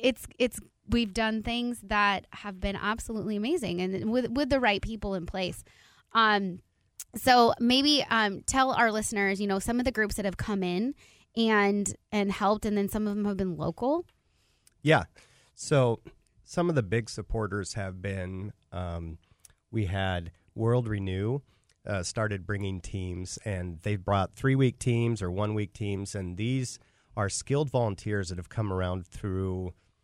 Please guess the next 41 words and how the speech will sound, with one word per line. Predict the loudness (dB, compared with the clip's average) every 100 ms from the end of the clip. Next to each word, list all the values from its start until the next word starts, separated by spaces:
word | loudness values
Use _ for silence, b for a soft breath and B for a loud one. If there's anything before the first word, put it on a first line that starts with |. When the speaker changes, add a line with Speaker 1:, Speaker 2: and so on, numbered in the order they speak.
| _ -6
Speaker 2:
really | -2 -2
all | -2 0 2
over | 0 -2 -2
the | -4
United | -4 -4 -4 -6
States | -8 -6 -8 -10 -14
and, | -12 -10 -10
uh, | -10 -12 -16
Canada. | -10 -6 -4 -2 -2 -2 -4 -8
Some | -6 -4
of | -2
them | -4
came | -4 -4 -4
from | -6
Canada | -6 -4 -4
as | -6 -4
well. | -2 -4 -6 b b b b
And | 0 2
that | 2 2
was | 0
where | 0 0
we |
really | 0 0 0
started | 0 -2 -2 -2
to |
gain | -4 -4 -4
some | -6 -6
ground | -4 -4 -4 -6 -10
because | -10 -6 -6
we | -2
were | -2
able | -2 -4
to | -6
find | -4 -4 -4
funding | -2 0 2 2 0 -2
for | -6 -8 -6 -4 -4
materials, | -6 -10 -8 -4 -2 0 0 0 -2 -2
reconstruction, | -2 -2 -4 -2 0 0 0 -2
things | 0 -2 0
like | -4 0
that. | 0 0